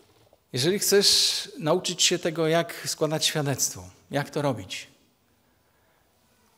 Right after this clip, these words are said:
no to najlepiej zobaczyć, jak robił to Jezus.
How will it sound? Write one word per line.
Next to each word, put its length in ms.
no 160
to 120
najlepiej 840
zobaczyć, 460
jak 140
robił 180
to 120
Jezus. 500